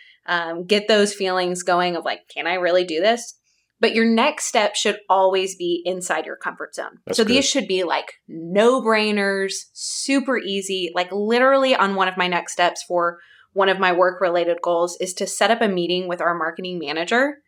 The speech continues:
Speaker 1: And that's the only next step I had. Because in that meeting, I'll determine what the next steps are.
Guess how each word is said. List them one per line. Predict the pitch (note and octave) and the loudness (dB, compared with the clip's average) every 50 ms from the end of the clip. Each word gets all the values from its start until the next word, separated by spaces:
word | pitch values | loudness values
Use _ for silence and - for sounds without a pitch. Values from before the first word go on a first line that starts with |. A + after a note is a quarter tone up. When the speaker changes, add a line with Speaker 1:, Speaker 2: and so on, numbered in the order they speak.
| _ _ _ _ _ _ _ - | _ _ _ _ _ _ _ 0
Speaker 1:
And | G3+ G#3+ A3 G#3 | 0 2 4 4
that's | G3+ A3 A3 - | 2 2 0 -2
the | - G#3+ G3 | -2 0 0
only | F#3+ G3+ G3+ G3 F#3+ | 0 2 0 0 0
next | G3+ F#3 D#3+ - - - | 0 -2 -4 -6 -6 -4
step | - E3 E3 - | -2 -2 -2 -2
I | C#3+ - | -4 -4
had. | - - - - - - _ _ _ _ _ _ _ - | -4 -6 -6 -6 -8 -10 _ _ _ _ _ _ _ -8
Because | A3+ A#3 A#3 A#3 C#4 E4+ D4+ G#3+ G#3 G#3 - - | -4 -4 -2 2 2 4 4 4 2 -2 -2 -2
in | A3+ A#3+ C#4 | 0 2 2
that | D4 B3 G3+ F#3 | 4 2 2 0
meeting, | G3 F#3 F3 F3 F3+ F#3 E3+ - | -2 -4 -4 -4 -6 -6 -4 -4
I'll | F3+ G3 G3+ | -2 -2 0
determine | G3+ G3+ F#3+ - G3 F#3+ F#3 F3+ E3+ F3 F3 F3+ F3+ _ _ | 0 -2 -4 -4 -4 -4 -4 -4 -4 -4 -6 -8 -12 _ _
what | - F3 F3 G3+ G3+ - - _ | -8 -4 -2 -2 -2 -2 -6 _
the | - F#3+ | -8 -4
next | F3+ A3 D4+ D4 C#4+ | 0 0 0 0 -2
steps | - - - - - - - | -8 -8 -8 -10 -8 -8 -8
are. | - - - | -6 -6 -8